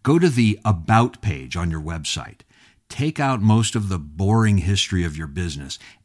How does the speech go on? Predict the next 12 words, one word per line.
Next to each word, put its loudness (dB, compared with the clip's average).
and 4
insert 2
some 0
stories -2
about -4
some 0
customers. -8
This 2
is 0
what 0
you're 4
really 4